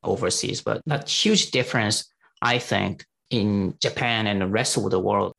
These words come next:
I think the role and the responsibility of designers are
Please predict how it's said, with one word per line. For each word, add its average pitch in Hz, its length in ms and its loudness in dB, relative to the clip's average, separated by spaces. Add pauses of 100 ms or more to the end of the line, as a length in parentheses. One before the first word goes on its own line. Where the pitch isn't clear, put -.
I 143 80 0
think 143 240 0
the 101 80 0
role 120 580 4
and 117 140 0
the 101 60 -2
responsibility 110 1200 0 (120)
of 90 360 0
designers 101 560 -2
are 90 240 -4